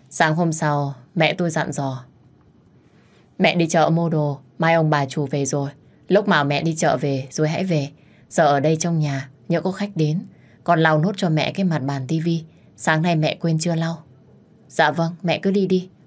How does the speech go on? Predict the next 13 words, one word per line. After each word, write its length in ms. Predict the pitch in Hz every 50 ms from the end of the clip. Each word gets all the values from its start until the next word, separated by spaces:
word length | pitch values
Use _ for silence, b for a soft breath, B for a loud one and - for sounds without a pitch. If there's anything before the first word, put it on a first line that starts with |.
| _
con 120 | - - 175
làm 200 | 165 156 151 147
nốt 140 | 160 208 233 - -
việc 160 | 185 160 156 -
cho." 160 | 175 170 185 - - _ - - _ _ _ _ _ _ _ _ _ _ _ _ _ _ _ _ _ _ _ _ _ _ _ _ _ _ _ _ _ _ _
Tôi 120 | 175 175
cầm 260 | - - 156 143 139
cái 120 | - 156 160
khăn 240 | 160 180 160 151 143
ra 140 | 160 156
lau 160 | 151 147 147 139
mặt 160 | 139 135 127 -
tivi, 440 | 160 156 147 151 156 156 156 156